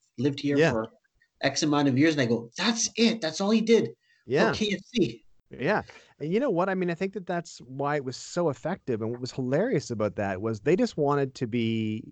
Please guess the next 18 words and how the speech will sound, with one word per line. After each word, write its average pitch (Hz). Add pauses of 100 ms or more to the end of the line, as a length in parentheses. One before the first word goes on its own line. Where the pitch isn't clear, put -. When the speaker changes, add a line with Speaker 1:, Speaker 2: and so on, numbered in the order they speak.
(160)
Speaker 2:
uh, 101 (600)
front 156
of 107
mind 110
for 101
people, 95 (160)
um, 92
and 101
kind 110
of 101
really 107
Speaker 1:
Yeah. 104
Speaker 2:
stand 101
out 92
for 101
Canadians 107 (240)
that 123
weekend. 104